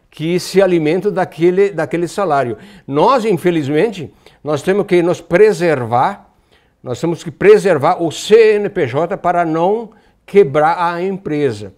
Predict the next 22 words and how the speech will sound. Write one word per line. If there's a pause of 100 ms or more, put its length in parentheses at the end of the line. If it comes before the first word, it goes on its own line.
(360)
Então,
a
primeira
coisa (200)
vai
ser
o
funcionário, (500)
e
depois,
se
a
empresa
se (200)
adequa
ou
ela
cresce,
ela
volta
à
normalidade,